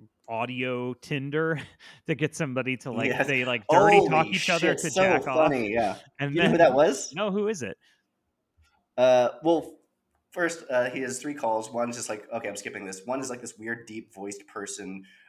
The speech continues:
Speaker 2: uh, and that was Bill Hader.
Speaker 1: <laughs> Is that, that's really funny.
Speaker 2: And then the third person is, like, a person having an orgasm. It's very sexual. And then she says,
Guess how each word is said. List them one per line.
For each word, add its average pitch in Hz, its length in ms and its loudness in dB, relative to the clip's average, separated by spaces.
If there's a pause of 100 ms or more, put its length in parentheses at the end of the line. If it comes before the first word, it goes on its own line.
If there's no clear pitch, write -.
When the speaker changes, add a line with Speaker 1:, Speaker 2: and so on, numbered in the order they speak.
Speaker 2:
uh, 98 180 -2
and 98 80 -8
that 110 120 -6
was 143 120 -10
Bill 143 180 -8
Hader. 92 360 -10 (240)
Speaker 1:
<laughs> 254 400 -8
Is 359 200 4
that, 349 160 0
that's 349 480 -2
really 320 240 -4
funny. 254 400 -8
Speaker 2:
And 151 100 0
then 156 120 0
the 151 60 -4
third 202 280 0
person 147 360 -2
is, 131 240 -4
like, 120 280 -6 (560)
a - 40 -20
person 127 320 -10
having 135 240 -4
an 123 60 -8
orgasm. 117 380 -6
It's 98 100 -12
very 123 200 -8
sexual. 120 400 -8
And 113 80 -8
then 123 80 -8
she 123 100 -14
says, 107 300 -12